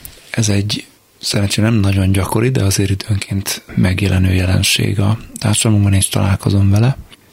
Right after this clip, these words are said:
Aludni sok esetben azért nem tud valaki, mert szorong. Itt is erről van szó.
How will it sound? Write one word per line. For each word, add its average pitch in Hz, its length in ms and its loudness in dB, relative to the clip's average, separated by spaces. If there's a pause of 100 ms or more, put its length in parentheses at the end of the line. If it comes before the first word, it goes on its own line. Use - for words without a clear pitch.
(260)
Aludni 113 760 2 (440)
sok - 280 -2
esetben 107 540 0
azért 107 300 0
nem 95 200 0
tud 98 220 -4
valaki, 98 640 -2 (100)
mert 107 300 0
szorong. - 480 -4 (180)
Itt - 200 -10
is 123 140 -4
erről - 320 -2
van - 180 -2
szó. - 360 -4